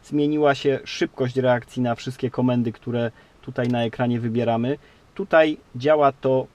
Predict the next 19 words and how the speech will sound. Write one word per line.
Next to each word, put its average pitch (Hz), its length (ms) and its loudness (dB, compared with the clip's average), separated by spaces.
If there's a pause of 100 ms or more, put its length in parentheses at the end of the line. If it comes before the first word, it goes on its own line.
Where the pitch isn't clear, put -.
(160)
powoli, 143 640 2
aczkolwiek 202 560 -2
nie 190 220 -2
jest 175 220 -4
to 147 100 -2
taka, 143 500 2 (240)
e, 123 240 -2 (140)
powolność, 139 580 0
która 127 480 2 (200)
nie 127 440 0
jest 131 240 -2
uzasadniona 123 640 -4
w 117 60 -6
aucie 120 260 -6
mającym 117 520 -4
już 117 240 -6
konstrukcyjnie 127 920 -2 (400)
przecież 113 380 -4
dwadzieścia 113 720 -4